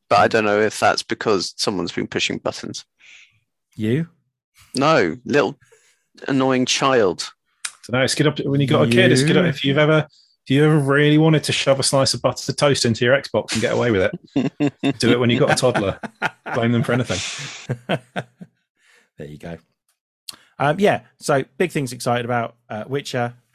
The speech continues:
Speaker 2: two, uh, more Critical Role, Halo.
Speaker 3: I think it's,
Speaker 2: More
Speaker 3: it's
Speaker 2: Forza.
Speaker 3: Halo and The Expanse for me. I've got two series of The Expanse to catch up on, which I, I'm very much looking forward to, uh, like,
Speaker 2: Can you
Speaker 3: carving out some time
Speaker 2: please,
Speaker 3: for.
Speaker 2: please watch season five of The Expanse so I can talk to you about it.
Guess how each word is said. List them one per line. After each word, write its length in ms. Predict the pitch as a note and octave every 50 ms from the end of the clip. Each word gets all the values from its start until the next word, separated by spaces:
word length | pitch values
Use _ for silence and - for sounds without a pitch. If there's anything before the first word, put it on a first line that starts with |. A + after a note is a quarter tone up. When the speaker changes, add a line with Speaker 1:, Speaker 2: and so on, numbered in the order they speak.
| _ _ _ _ _ -
Speaker 2:
two, 280 | - A#2+ A2 G#2+ G#2+ G#2+ _ _ _ _ _ _ _ _ _ _ _ _ _ _ _ _ _ - -
uh, 200 | - G2 G2 G2 - -
more 220 | A2+ A#2+ C3+ C#3 C#3
Critical 320 | - C#3 B2 - - B2+
Role, 360 | A2 A2 G#2+ G2+ G2+ G2+ - _ _ _ _ _ _ _ _ _ _ _ _ _ _ _ _ _ _ _ _ _ _ -
Halo. 480 | - C3 B2+ B2+ A#2+ A#2+ A2+ A2 A2 A2 - _ _ _ _ _ _ _ _ _ _ _ _ _ _ _ _ _ _ - -
Speaker 3:
I 60 | E3+
think 120 | D#3 B2 A#2
it's, 100 | A2+ -
Speaker 2:
More 40 | D3
Speaker 3:
it's 100 | C#3+ -
Speaker 2:
Forza. 20 | - F3+
Speaker 3:
Halo 180 | E3 D3 C#3+ C3
and 120 | C3 B2+
The 40 | A#2+
Expanse 460 | A2 - - - A#2+ A2+ A2+ G#2+ -
for 60 | - G#2+
me. 220 | G2+ G#2 G#2 - -
I've 100 | A#2+ A2+
got 140 | B2+ - -
two 260 | - - D#3+ C#3 A#2
series 340 | - - C3 A#2+ A2+ A2 G#2+
of 40 | G#2
The 60 | G#2+
Expanse 340 | - - - A#2+ A2 - -
to 100 | - -
catch 140 | - - -
up 120 | - - -
on, 200 | - - - - - _ -
which 180 | - - -
I, 260 | A2+ G#2+ A2 - A2+
I'm 100 | A2+ A2
very 220 | G#2 A#2 A#2 A2+ A2
much 180 | G#2+ G#2+ - -
looking 180 | A2+ - A2
forward 220 | - - G#2 G2+ -
to, 300 | - G#2+ G#2 G2+ G2+ G#2
uh, 200 | G2+ G2 G2 G#2 - _ _ _ -
like, 120 | A2+ G#2+
Speaker 2:
Can 80 | A2+ A2+
you 40 | -
Speaker 3:
carving 320 | - A#2 G#2+ G2+ G#2 G#2
out 140 | G2+ G#2 C3
some 140 | C3 B2 A#2
time 140 | G#2+ G#2+ G2+
Speaker 2:
please, 120 | G2+ G2
Speaker 3:
for. 200 | - - G2+ - - _ _ _ _ _ _ _ -
Speaker 2:
please 460 | - - C#3 C3 B2+ B2 A#2 G#2+ G2+
watch 160 | G2+ G2 -
season 280 | - - G#2+ F#2 F2+ F2+
five 160 | - G2+ F#2+
of 40 | F2 -
The 40 | -
Expanse 340 | - - G#2+ F#2+ F2 E2+ -
so 100 | - -
I 20 |
can 140 | - - F2+
talk 200 | - - - -
to 60 | - -
you 20 |
about 220 | - - - -
it. 60 | -